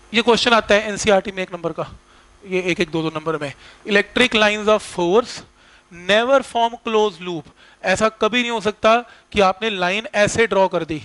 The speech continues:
ये लो circle में, ऐसा कभी नहीं होगा कि आप लाइन को circle में, ये electric lines of force कभी भी नहीं होगा। क्यों? क्योंकि electric lines of force कहाँ से start होती हैं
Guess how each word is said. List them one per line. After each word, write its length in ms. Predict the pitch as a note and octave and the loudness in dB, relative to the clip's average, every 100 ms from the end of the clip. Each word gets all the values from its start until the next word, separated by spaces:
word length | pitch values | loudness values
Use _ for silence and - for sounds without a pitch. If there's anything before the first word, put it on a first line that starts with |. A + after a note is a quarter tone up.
| - | -8
ये 100 | F3+ | -6
लो 100 | F3 | -6
circle 460 | - F3+ - F3 D3+ | -2 -2 0 -2 -2
में, 120 | C3+ - - _ _ _ _ _ - | -12 -16 -18 _ _ _ _ _ -4
ऐसा 220 | A3 G#3 | 0 0
कभी 280 | G#3 F3 F3+ | 0 0 0
नहीं 100 | F#3+ | -2
होगा 320 | F#3+ G3+ B3 - _ - - - - _ | 0 2 2 -2 _ -20 -20 -20 -20 _
कि 120 | - G3+ | 0 2
आप 220 | G3+ G3 | 2 0
लाइन 280 | F#3 F#3 G3 | -4 -4 -2
को 180 | A3 | -2
circle 540 | G#3+ - G#3+ A3 A#3+ A#3+ | -2 0 0 2 -2 -2
में, 80 | A3+ | -2
ये 240 | A3+ B3+ | 2 2
electric 400 | A#3+ G#3 - G3+ | 2 -2 -4 -6
lines 240 | F#3 E3+ E3 | -4 -4 -6
of 80 | - | -6
force 180 | E3+ - - | -14 -10 -10
कभी 180 | F3+ | -8
भी 60 | F#3+ | -12
नहीं 120 | F3+ | -12
होगा। 260 | D#3+ B2 A2+ _ _ _ _ - - _ _ _ | -12 -12 -16 _ _ _ _ -20 -20 _ _ _
क्यों? 260 | A3 A3+ A#3+ - - - _ - | 2 2 0 -10 -20 -20 _ -2
क्योंकि 200 | G#3 G#3 | 0 0
electric 400 | G3 - A3+ G#3+ | -2 -2 -2 0
lines 260 | G3 G3 | 0 0
of 100 | G3+ | -2
force 180 | G#3 G3 | -2 0
कहाँ 200 | F#3+ F#3 | 2 2
से 140 | - | 0
start 320 | G3 G3 F#3 G3 | 0 2 2 0
होती 240 | - G3 | -6 0
हैं 200 | A3 | 0